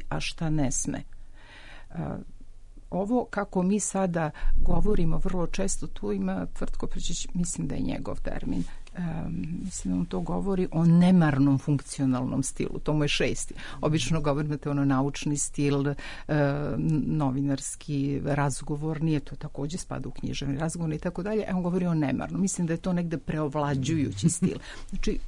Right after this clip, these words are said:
Speaker 1: vi morate da znate na koji način morate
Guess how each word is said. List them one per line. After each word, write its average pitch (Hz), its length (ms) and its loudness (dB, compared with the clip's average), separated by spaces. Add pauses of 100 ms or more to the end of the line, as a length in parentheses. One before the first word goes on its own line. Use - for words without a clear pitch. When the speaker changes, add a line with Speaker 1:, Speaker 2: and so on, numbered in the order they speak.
Speaker 1:
vi 185 200 0
morate 226 460 0
da 147 140 -2
znate 175 480 0
na 156 160 0
koji 226 420 2
način 202 840 0 (880)
morate 143 840 2